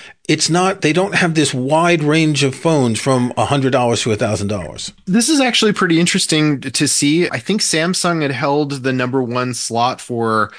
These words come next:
Speaker 2: something like thirteen years, if I'm not mistaken. To see Apple actually making that number one slot globally, that's, that's really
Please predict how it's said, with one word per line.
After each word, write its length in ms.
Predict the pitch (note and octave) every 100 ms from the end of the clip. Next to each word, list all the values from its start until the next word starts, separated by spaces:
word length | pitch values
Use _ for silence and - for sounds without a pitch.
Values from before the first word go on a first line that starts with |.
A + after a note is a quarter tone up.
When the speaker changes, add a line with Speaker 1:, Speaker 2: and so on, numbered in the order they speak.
| -
Speaker 2:
something 380 | - - D3+ E3
like 200 | A#2 G2+
thirteen 540 | - C3 F3 - E3 C3+
years, 320 | A2+ D3+ F#3+
if 100 | F#3
I'm 120 | F3
not 160 | F3+ F3
mistaken. 600 | F3 - E3+ F#3 F#3+ G3 - - -
To 120 | -
see 260 | C3+ F3 F3+
Apple 380 | C3 D3 D#3 C3
actually 460 | A#2+ - - C#3+ C3
making 720 | C3 C3 C3 B2 A#2 A#2 A#2
that 220 | A#2+ A2+
number 280 | A#2+ B2 B2+
one 180 | A#2+ A#2
slot 420 | - A#2 G2+ -
globally, 800 | A2 A2+ C3 E3+ B2 F#2+ G2+ F2
that's, 360 | A#2 D3 - - - - -
that's 320 | E3+ C#3+ -
really 520 | C#3 C#3+ C3+ B2 A#2